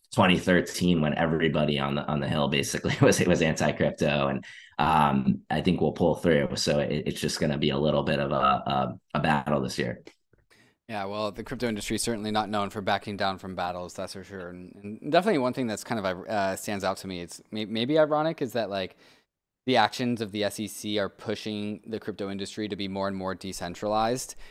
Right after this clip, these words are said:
Speaker 2: And the more and more the decentralized the crypto industry becomes, literally the,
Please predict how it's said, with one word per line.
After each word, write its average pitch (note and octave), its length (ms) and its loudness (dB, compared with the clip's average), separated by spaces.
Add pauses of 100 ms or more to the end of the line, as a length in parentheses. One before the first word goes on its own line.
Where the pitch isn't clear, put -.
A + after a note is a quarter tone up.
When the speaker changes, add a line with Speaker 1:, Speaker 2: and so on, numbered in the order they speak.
(120)
Speaker 2:
And A#2+ 120 2
the A#2+ 60 4
more A#2+ 180 6
and A#2 100 4
more A2+ 300 4
the G2+ 140 0
decentralized G#2 680 -2
the F#2 60 -10
crypto G#2 200 -8
industry G2 320 -4
becomes, G2+ 720 -2 (240)
literally D3+ 540 8
the, A#2+ 420 2